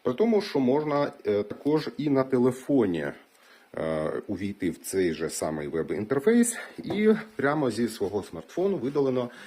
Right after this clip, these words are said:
е, цим всім керувати. Ну, це я вам спрощено показав, як це відбувається. І, наприклад, я можу від, е, звідси дистанційно, е, вимкнути якийсь принтер, чи, якщо він у мене нагрітий, простоює,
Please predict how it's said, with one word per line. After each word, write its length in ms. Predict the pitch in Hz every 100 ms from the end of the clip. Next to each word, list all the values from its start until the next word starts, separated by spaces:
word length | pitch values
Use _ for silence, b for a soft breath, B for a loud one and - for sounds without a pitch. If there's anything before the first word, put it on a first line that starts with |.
| B B
е, 320 | 80 82 76 73
цим 260 | - 123 135
всім 300 | - 101 113
керувати. 560 | - 101 92 71 - - B B -
Ну, 80 |
це 140 | 147 220
я 60 |
вам 160 | 202 185
спрощено 500 | 185 214 190 - 92
показав, 420 | - 107 160 190
як 200 | 127 139
це 100 | -
відбувається. 720 | 107 101 107 143 170 147 107 104 B B B
І, 440 | 113 117 120 120 117 107 B
наприклад, 360 | 123 117 131 110
я 160 | 110 123
можу 240 | 113 104
від, 160 | 95 90 _ -
е, 260 | 87 87 92 B B 85
звідси 680 | 85 95 120 156 - 120 113 107 B B
дистанційно, 840 | 90 98 110 98 - 170 160 143 143 B B B -
е, 240 | 82 80
вимкнути 580 | 80 131 139 123 113 113
якийсь 320 | 104 101 85
принтер, 500 | - 151 175 160 123 -
чи, 360 | - 120 143 135 B B
якщо 300 | 90 95 -
він 140 | 98 98
у 40 |
мене 220 | 92 90
нагрітий, 440 | 90 95 110 98 82
простоює, 640 | - - - 170 170 147